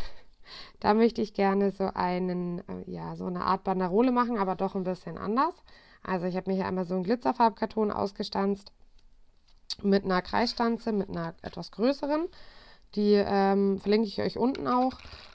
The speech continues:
und auch mit einer kleineren. Ihr könnt die natürlich auch mit dem Plotter schneiden lassen.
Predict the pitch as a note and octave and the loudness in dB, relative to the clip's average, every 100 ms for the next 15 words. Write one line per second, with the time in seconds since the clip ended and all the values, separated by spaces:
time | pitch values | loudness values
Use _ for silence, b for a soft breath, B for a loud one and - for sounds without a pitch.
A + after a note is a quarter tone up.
0 | - G#3+ A3 A3 - - - F3+ G3 F#3+ | 0 4 4 2 -2 -12 -2 0 0 0
1 | F#3+ - F3+ - E3 F3 E3+ F3 G3 A#3+ | -4 -4 -6 -6 -4 -4 -4 -4 0 2
2 | B3 A#3+ G3+ A3 G#3 A3 G3+ G3 F#3+ F3 | 4 2 2 0 0 0 0 0 0 -2
3 | - G3+ C4 C4+ B3+ B3 - A#3+ | 0 4 4 2 0 -2 -2 -6